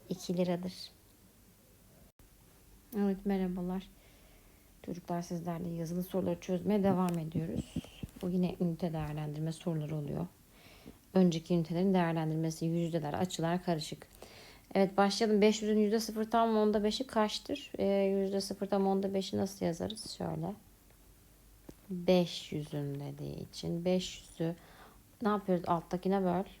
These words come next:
Beş yüzü yani yüze böl. Beş.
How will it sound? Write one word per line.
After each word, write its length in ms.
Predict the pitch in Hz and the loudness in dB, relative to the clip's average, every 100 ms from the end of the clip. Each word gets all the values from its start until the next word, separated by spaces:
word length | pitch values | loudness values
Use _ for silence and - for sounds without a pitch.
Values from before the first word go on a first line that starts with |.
| - | -6
Beş 260 | 170 170 - | -2 -2 -4
yüzü 180 | 160 156 | -6 -4
yani 360 | 151 156 156 | -4 -2 -4
yüze 520 | 143 147 151 147 185 175 | -6 -6 -8 -2 0 0
böl. 220 | 156 170 - - - - - - - - - - - - - - - - - | -2 -4 -8 -20 -20 -20 -20 -20 -20 -20 -20 -20 -20 -20 -20 -20 -20 -20 -2
Beş. 440 | 165 160 160 - | 0 0 -2 -10